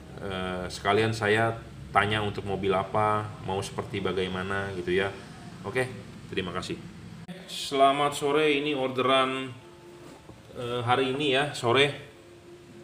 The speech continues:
Eh, terakhir yang mau kita kirim nih, eh, di order melalui Bukalapak, dikirim melalui si cepat, eh, Automax T C ya. Automax T C, apa itu Automax T C?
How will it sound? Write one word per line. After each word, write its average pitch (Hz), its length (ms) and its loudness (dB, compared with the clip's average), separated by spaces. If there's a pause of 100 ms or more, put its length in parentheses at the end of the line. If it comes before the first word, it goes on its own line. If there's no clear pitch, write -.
(280)
Eh, 110 400 0
terakhir 127 400 4
yang 117 80 0
mau 110 160 2
kita 110 240 0
kirim 113 320 2
nih, 135 160 -2 (640)
eh, 104 400 -4
di 104 80 -2
order 104 480 2
melalui 98 480 0
Bukalapak, 98 720 2
dikirim 107 400 -2
melalui 95 320 -4
si - 160 -12
cepat, 110 320 2 (480)
eh, 98 220 -6 (100)
Automax 110 640 -2
T 113 160 4
C 104 320 2
ya. 120 200 2 (720)
Automax 143 840 2
T - 20 6 (220)
C, - 120 -2 (200)
apa 170 480 8
itu 143 180 0
Automax 123 480 4
T - 60 -2 (160)
C? - 80 -4